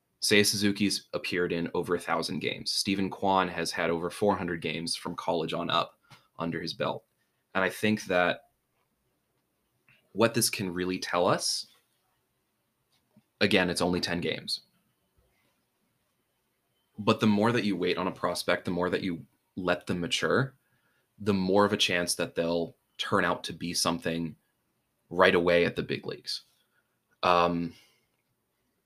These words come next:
there are exceptions to this rule. Obviously, the one that you can bring to mind is Juan Soto, who only had something like sixty minor league games under his belt before getting called up, and only eight at a double A or above level.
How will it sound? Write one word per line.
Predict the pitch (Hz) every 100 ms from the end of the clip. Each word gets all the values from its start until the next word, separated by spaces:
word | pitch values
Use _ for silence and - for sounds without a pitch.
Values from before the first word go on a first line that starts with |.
| _ _ _ _ _ _ - - _ _ -
there | 107 104
are |
exceptions | 104 101 - 98 87
to | 87
this | 82 90
rule. | 82 85
Obviously, | 90 87 87 -
the | 85
one | 85 85
that | -
you |
can | - 85 85 -
bring | - 87
to | 85
mind | 90 87 85
is | 85 82 -
Juan | 92 87
Soto, | 85 90 82 85
who | 90
only | 90 87
had | 120 78
something | 80 71 71
like | 85 -
sixty | - 82 - 82
minor | 82 87 82
league | - 87
games | - - -
under | 85 85
his | 82
belt | - 80 -
before | 82 82
getting | 82 87
called | - 78 73
up, | 82 - _ _ _ -
and | 90
only | 87 85
eight | 92 85 - -
at | 85 -
a | 87 82 80 85 82 -
double | 98 85 87
A | 80
or | 85
above | 85 78 82
level. | 80 - 104